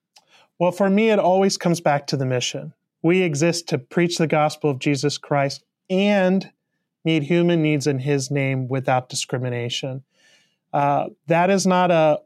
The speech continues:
or, it's an and. They go together, you know, uh, an incredible commissioner, um, Miller, God rest his soul, used to say, "Are we spiritual? Are we social?"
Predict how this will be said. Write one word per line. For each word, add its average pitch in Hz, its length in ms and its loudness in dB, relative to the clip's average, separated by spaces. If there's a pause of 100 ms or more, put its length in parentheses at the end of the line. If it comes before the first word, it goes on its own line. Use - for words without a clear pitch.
or, 180 600 2 (180)
it's 151 180 -2
an 147 80 2
and. 131 460 -2 (440)
They 165 180 2
go 180 220 2
together, 139 680 -2 (540)
you 156 100 0
know, 147 380 2
uh, 143 440 2
an 160 100 0
incredible 151 540 0
commissioner, 147 840 0
um, 135 480 -2 (120)
Miller, 156 400 2
God 143 360 -2 (180)
rest 151 320 -2
his 151 120 -2
soul, 143 460 0 (300)
used 147 180 0
to 156 80 0
say, 147 240 0
"Are 143 180 2
we 139 140 0
spiritual? 190 920 0 (440)
Are 160 140 2
we 156 140 2
social?" - 680 -2